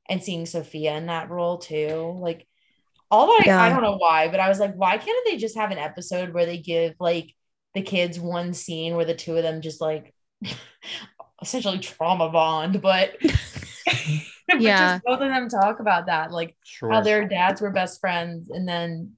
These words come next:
Speaker 1: they're, like, you know, supposed to be best friends." And
Speaker 2: Yeah.
Speaker 1: God, yeah.
Speaker 2: I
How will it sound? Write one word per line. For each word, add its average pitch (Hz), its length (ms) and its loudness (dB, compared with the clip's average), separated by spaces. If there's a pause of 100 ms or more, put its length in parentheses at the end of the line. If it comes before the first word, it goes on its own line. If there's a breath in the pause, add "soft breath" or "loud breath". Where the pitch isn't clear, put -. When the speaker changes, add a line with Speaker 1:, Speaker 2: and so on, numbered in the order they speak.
(120)
Speaker 1:
they're, 185 380 -4 (140)
like, 180 240 -12
you 165 100 -8
know, 85 220 -10
supposed - 260 -14
to - 80 -16
be - 20 -14
best - 220 -12
friends." - 420 -16
And - 280 -18 (460)
Speaker 2:
Yeah. 170 440 -4 (1200 soft breath)
Speaker 1:
God, 185 380 -8 (160)
yeah. 185 300 -6
Speaker 2:
I 254 440 4